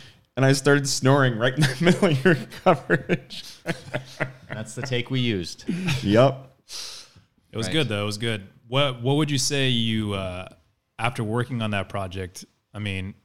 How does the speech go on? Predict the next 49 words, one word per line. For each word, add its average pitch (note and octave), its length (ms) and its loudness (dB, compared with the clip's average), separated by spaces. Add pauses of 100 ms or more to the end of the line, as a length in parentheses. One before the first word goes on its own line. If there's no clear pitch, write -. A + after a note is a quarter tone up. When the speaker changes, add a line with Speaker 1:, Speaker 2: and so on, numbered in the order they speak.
(100)
Speaker 3:
I, - 180 -16
I D3+ 60 -4
feel G#3+ 180 -4
like F3 120 0
it C3 80 -4
went G#2+ 240 -6
pretty G2+ 300 -8
well, F#2 520 -8 (180)
um, F#2+ 480 -10 (260)
but A#2+ 120 -8
there A#2 120 0
was A2 120 -4
obviously, G2+ 380 -4
it's G#2 200 -12
not F#2 200 -10
perfect. - 580 -16
No G2+ 200 -14
project F2+ 400 -12
really F#2 320 -12
is. A2 260 -8 (460)
What A2+ 80 -2
did C3 140 0
you B2+ 100 0
learn G#2+ 380 -2
from F2+ 200 -12
that F2 240 -12 (260)
as A#2 200 0
a, A2+ 180 -6
as G#2+ 220 -4
more A2+ 180 -2
of G#2+ 80 -4
a G#2 60 -8
filmmaker G2 800 -8
perspective, G2+ 640 -14
not B2 220 -2
the G#2+ 100 -6
acting F#2 240 -10
Speaker 4:
That C#3+ 120 -6
you're D3+ 80 -6
Speaker 3:
side? D#3+ 40 0
Speaker 4:
gonna C#3 120 -2
bring D3 180 -2
to C#3 100 -6
your C3 80 -2
shoot A2+ 180 -2
with A2 100 -4
Speaker 1:
Mm-hmm. A2 80 -2
Speaker 4:
Melissa G#2 300 -2
later. D#2+ 360 -10